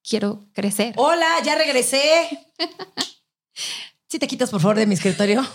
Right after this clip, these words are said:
Speaker 2: Gracias, gracias, gracias.
Speaker 1: Así, así, así la cosa. Eh, no, nunca te das cuenta. O sea, yo hasta ahorita tre-, eh, tengo treinta y nueve, eh, sigo sintiendo que traigo como un disfraz de mamá.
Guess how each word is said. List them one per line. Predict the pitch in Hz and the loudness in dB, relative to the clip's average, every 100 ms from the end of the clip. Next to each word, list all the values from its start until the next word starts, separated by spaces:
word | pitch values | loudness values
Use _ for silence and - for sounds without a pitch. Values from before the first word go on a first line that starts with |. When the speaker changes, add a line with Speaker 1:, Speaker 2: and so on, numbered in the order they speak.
| - _ _ | -16 _ _
Speaker 2:
Gracias, | 349 226 170 185 160 - - _ | -2 0 0 -2 -4 -6 -14 _
gracias, | 175 170 165 156 | -6 -6 -6 -6
gracias. | 156 160 156 - - - | -2 -2 -2 -6 -10 -6
Speaker 1:
Así, | 233 247 233 208 - - | -6 -4 -2 -4 -4 -4
así, | 254 254 254 226 | -4 -2 -4 -4
así | 220 220 | -4 0
la | 220 214 | -2 -4
cosa. | 208 214 180 185 - - _ _ _ | -8 -10 -12 -14 -20 -20 _ _ _
Eh, | - 233 220 220 214 208 208 208 202 - - - _ _ | 0 2 2 -2 -2 0 0 0 -2 -8 -12 -20 _ _
no, | 233 240 320 | -2 0 0
nunca | 359 349 | -2 -4
te | 381 | 0
das | 330 294 | 0 0
cuenta. | 285 320 - 196 - | 2 2 0 -4 -4
O | |
sea, | 220 233 | 0 2
yo | 262 285 - - | 2 0 -6 -4
hasta | 226 226 208 | -4 -2 2
ahorita | 208 208 277 269 - 427 - _ _ | 2 4 0 0 -4 -6 -10 _ _
tre-, | 208 208 202 | -2 0 0
eh, | 190 175 | 0 2
tengo | 196 196 196 | 2 2 2
treinta | 202 190 185 | 2 2 4
y | |
nueve, | 202 208 180 262 - - - - - _ | 4 4 2 -2 -6 -14 -14 -14 -20 _
eh, | 196 185 175 170 | 0 2 4 2
sigo | 170 - 214 262 302 277 | 0 0 2 2 2 0
sintiendo | - 208 202 202 247 | 0 2 4 2 2
que | 208 | 2
traigo | 202 190 220 | 2 2 2
como | 226 190 185 | 2 2 4
un | 196 | 6
disfraz | 254 - 202 208 | 4 2 -2 2
de | 240 | 2
mamá. | 220 180 175 - | 2 0 -4 -12